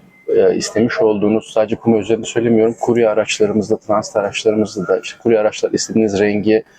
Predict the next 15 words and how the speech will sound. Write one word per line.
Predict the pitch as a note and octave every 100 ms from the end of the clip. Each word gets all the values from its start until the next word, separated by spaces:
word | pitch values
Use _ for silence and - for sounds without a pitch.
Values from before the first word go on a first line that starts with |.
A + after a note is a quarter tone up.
| _
şanzıman | - G#2 G2 G#2+ G#2+
seçeneğini, | - - G#2 G#2
motor | G2+ F#2+ G#2
kombinasyonunu | - G2+ G2 F#2 - - -
şu | -
an | G#2+ A2
bulabilir | G#2 G#2 A#2+ G#2+
durumdasınız. | F2+ F2 - - - - - - _
Eğer | F#2+ G#2
ayın | G#2 A2+
sonuna | - A2+ A#2 A2+
doğru | A2 G2
bırakırsanız | G#2+ - - - A#2 A#2
Aralık | G#2 G#2+ -
sonunda, | - G#2 F#2+ A#2+